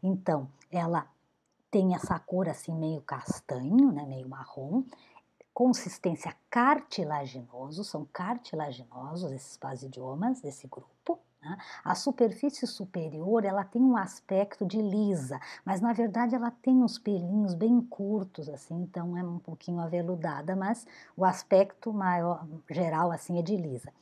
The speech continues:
Aqui tem ela seca e depois umedecida pra mostrar o himenóforo com veias.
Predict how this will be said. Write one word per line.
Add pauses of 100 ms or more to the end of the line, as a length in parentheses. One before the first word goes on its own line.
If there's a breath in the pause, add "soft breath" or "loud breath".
(260 loud breath)
Aqui
tem (260)
ela
seca
e
depois
umedecida
pra
mostrar
o
himenóforo
com
veias.